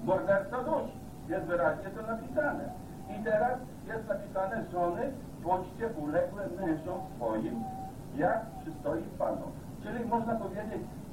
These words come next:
nie wynoście się nad męża, bo nie ma takiej potrzeby. Bo błogosławieństwa Boże nie spływają przez żony, tylko spływają przez męża. Bo tak Bóg postanowił, bo początek Boży jest Bóg,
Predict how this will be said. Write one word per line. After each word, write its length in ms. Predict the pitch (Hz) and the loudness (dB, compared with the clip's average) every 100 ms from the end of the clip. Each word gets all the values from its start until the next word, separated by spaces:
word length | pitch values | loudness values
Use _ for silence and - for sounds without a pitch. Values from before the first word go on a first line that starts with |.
| 254 294 | -4 0
nie 60 | 233 | 0
wynoście 680 | 254 208 220 262 - 226 - | 0 -2 2 2 2 -4 -6
się 120 | 202 | -4
nad 260 | 196 190 175 | 0 0 0
męża, 440 | 196 190 - 226 202 | 0 0 2 0 0
bo 80 | 202 | -4
nie 200 | 202 233 | -2 0
ma 120 | 247 | 2
takiej 360 | 240 220 - | 2 0 0
potrzeby. 640 | 254 277 269 294 277 - - - - - - - | 2 2 4 6 6 4 -4 -10 -10 -12 -12 -4
Bo 140 | 240 247 | 0 2
błogosławieństwa 920 | 254 247 226 233 226 277 - 262 247 240 | 2 0 -2 0 2 2 2 2 2 0
Boże 400 | 214 226 262 262 - - | 0 4 4 4 0 -4
nie 200 | 254 359 | 2 2
spływają 580 | - - 262 262 233 208 190 - | 2 0 2 6 4 4 -2 -6
przez 260 | 180 165 190 | -6 -6 2
żony, 320 | 196 185 196 254 285 - - - - - - - | 2 4 0 -4 -4 -8 -10 -10 -12 -12 -10 -4
tylko 220 | 233 - 302 302 - | 0 6 6 6 -4
spływają 440 | 226 202 214 269 277 - | 2 6 6 6 4 -2
przez 320 | 233 247 - | -4 -4 4
męża. 560 | 302 285 151 143 - - - - - - - - - | 4 6 2 0 0 -2 -8 -12 -12 -12 -12 -10 0
Bo 100 | 254 | 2
tak 260 | 262 254 - | 4 0 2
Bóg 220 | 330 - | 0 2
postanowił, 720 | 247 - 202 202 202 294 - | -2 4 4 8 6 6 2
bo 100 | 226 | 0
początek 480 | - - 240 226 - | 0 -2 -2 -2 2
Boży 320 | 202 - 170 | 4 4 2
jest 200 | 269 - | -2 -4
Bóg, 420 | - 180 277 320 | -4 2 4 4